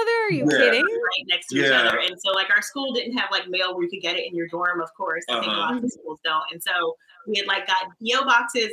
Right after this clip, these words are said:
Speaker 3: and we must have gotten there around the same time because they were right next to each other.
Speaker 2: Yeah.
Speaker 3: So it's like I'd gone to the mailbox one day to get mail,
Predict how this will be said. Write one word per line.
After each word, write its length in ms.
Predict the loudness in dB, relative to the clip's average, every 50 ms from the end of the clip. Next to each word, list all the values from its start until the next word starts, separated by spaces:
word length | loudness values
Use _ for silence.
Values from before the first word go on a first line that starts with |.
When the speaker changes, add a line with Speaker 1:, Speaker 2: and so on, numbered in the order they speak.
| -4
Speaker 3:
and 80 | -4 -4
we 80 | -2
must 200 | 0 0 -2 -2 -2 -4
have 100 | -2 0
gotten 240 | 2 0 0 0
there 240 | 0 0 2 2 2
around 200 | 2 2 0 0
the 80 | -4 -6
same 240 | -6 -6 -6 -6 -4
time 320 | -4 -2 -2 -2 -2 -4
because 220 | -4 -4 -4 -6 -4 -4
they 120 | -4 -2
were 160 | 0 0 0
right 200 | 0 0 0 0
next 240 | -4 -6 -8 -8 -6
to 60 | -6 -4
each 120 | -4 -4 -6
other. 120 | -4 0
Speaker 2:
Yeah. 160 | 2 2 4 4
Speaker 3:
So 120 | 2 2
it's 140 | 0 -4 -4
like 140 | -4 -2 -2
I'd 180 | -2 -2 -2 0
gone 280 | 0 2 2 0 -2
to 80 | -6 -8
the 60 | -6 -4
mailbox 520 | -2 -2 -2 0 0 0 0 -2 -6 -10
one 120 | -10 -8 -4
day 140 | -2 -2 -2
to 60 | -2
get 180 | -4 -6 -4 -2
mail, 280 | -2 0 2 2 2